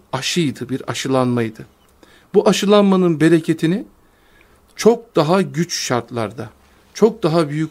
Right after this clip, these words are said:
ordulara karşı ve çok farklı, ortaya konulması da çok zor olan bir stratejiyle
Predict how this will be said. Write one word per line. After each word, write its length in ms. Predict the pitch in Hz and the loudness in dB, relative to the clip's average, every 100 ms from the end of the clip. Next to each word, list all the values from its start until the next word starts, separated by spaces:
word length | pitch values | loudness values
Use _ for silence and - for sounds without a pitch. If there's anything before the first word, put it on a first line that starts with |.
| - | 0
ordulara 560 | 151 139 139 143 143 | 2 2 2 2 2
karşı 500 | 143 120 113 - 185 220 _ _ _ _ | -2 -6 -6 -8 -8 -10 _ _ _ _
ve 140 | 170 175 | 0 2
çok 280 | - 285 - | 2 0 0
farklı, 600 | 170 156 - 151 214 269 _ _ _ _ _ _ _ _ _ _ _ - | 0 0 0 0 0 -2 _ _ _ _ _ _ _ _ _ _ _ 4
ortaya 440 | 147 - 180 190 | 4 6 4 4
konulması 560 | 190 180 180 185 185 190 | 4 4 4 4 2 2
da 120 | 180 | 2
çok 260 | - 214 | 0 -4
zor 260 | 151 147 220 | 2 6 6
olan 460 | 226 147 147 131 120 | 4 0 0 -2 -6
bir 60 | |
stratejiyle 1040 | - - - 147 143 143 120 131 120 156 | -10 -14 -6 -2 0 -2 -2 -2 -2 -4